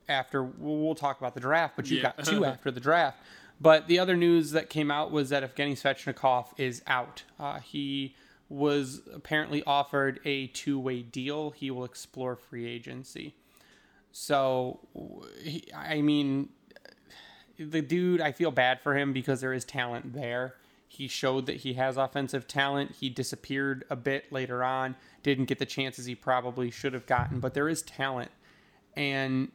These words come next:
Speaker 1: it just sucks that his injuries happened consecutively and he lost so much play time that I think it was just, he could not cement himself enough in the lineup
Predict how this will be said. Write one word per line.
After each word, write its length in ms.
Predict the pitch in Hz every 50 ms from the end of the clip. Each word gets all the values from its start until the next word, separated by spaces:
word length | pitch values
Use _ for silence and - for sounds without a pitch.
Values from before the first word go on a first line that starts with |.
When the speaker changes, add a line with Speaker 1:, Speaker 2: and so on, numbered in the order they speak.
| _ _ _ -
Speaker 1:
it 160 | 165 143 -
just 280 | 156 143 - - -
sucks 320 | - 156 156 156 - - -
that 180 | - 143 135 - _ - _ _ _ _ _
his 460 | - - 127 - 151 143 131 139 - _
injuries 600 | 151 147 151 156 143 151 156 151 151 143 139 -
happened 600 | - 139 135 139 139 - 139 131 131 131 123 - _ _ - _
consecutively 1200 | - - 143 131 117 - - - - - - - - 165 175 185 185 180 196 214 233 247 247 233 -
and 100 | 165 151
he 100 | 151 147
lost 480 | 143 143 139 135 127 - - - - -
so 200 | - 143 139 135
much 280 | 135 131 127 - -
play 320 | _ - - - 127 127 123
time 380 | - - 131 127 127 135 - - _ _ _ _ _ _ _ _ _ _ _ _ _
that 100 | 139 143
I 100 | 135 131
think 280 | 123 - 139 135 123 -
it 100 | 143 -
was 140 | 143 123 117
just, 540 | - 135 135 127 - - - - - - - - _ _ _ _ _ _ _ _ _ _ _ _ _
he 280 | - 156 135 - 165 151
could 180 | - - 143
not 260 | 139 139 135 139 -
cement 460 | - - 143 131 123 123 123 123 - -
himself 560 | 131 127 123 117 - - 127 120 117 - - -
enough 560 | 135 123 120 120 120 120 117 - - - - _ _ _ _ _ _ _ _ _ _
in 120 | - 151 135
the 100 | 135 127
lineup 460 | 127 127 123 123 120 117 120 120